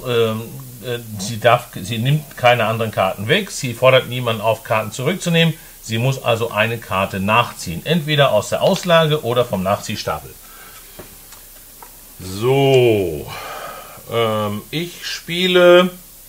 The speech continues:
ich spiele eine Fünf. Ich habe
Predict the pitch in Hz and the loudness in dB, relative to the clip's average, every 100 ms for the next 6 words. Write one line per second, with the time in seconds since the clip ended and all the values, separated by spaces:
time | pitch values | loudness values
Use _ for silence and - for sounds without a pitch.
0 | - - - - - - - - - - | -20 -20 -20 -20 -20 -20 -20 -20 -20 -12
1 | 127 123 - - - 117 117 110 110 - | -8 -8 -8 -10 -10 -8 -2 0 0 -2
2 | - 110 117 120 117 101 90 - - - | 0 4 4 4 2 -2 -4 -8 -20 -20
3 | - - - - - - - 135 147 254 | -20 -20 -20 -20 -20 -20 0 2 2 -2
4 | - - - - - - - - - - | -10 -20 -20 -20 -20 -20 -16 -16 -16 -20
5 | - - - - - - - - - 117 | -20 -20 -20 -20 -20 -20 -20 -20 -16 4
6 | 147 135 127 120 | 6 6 4 -2